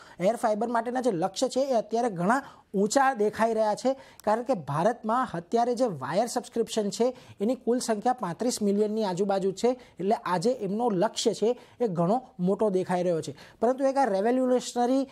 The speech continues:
ભારત માટે હોઈ શકે છે Jio એર ફાઇબર. આવા, એટલે, અ, જોવાનું હવે એ રહ્યું કે આવનારા દિવસોમાં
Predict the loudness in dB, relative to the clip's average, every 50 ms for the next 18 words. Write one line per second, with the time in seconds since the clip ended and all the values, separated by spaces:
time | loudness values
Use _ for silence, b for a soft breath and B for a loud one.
0 | B B B -2 0 2 2 2 2 0 -2 -4 -2 0 0 0 0 -2 B B
1 | B B 0 0 0 2 0 -2 -2 -2 -2 0 0 0 -2 -2 B B _ -6
2 | -2 0 2 2 2 2 0 0 0 0 0 0 0 2 2 0 0 0 -2 B
3 | B B B B -2 0 0 0 0 0 2 2 2 2 2 0 0 -2 -2 0
4 | 0 2 2 0 B B B B -2 0 2 4 4 2 2 0 0 2 2 2
5 | 2 2 0 0 0 2 2 2 2 0 0 0 0 0 0 0 0 0 0 0
6 | 0 -2 0 0 -2 -4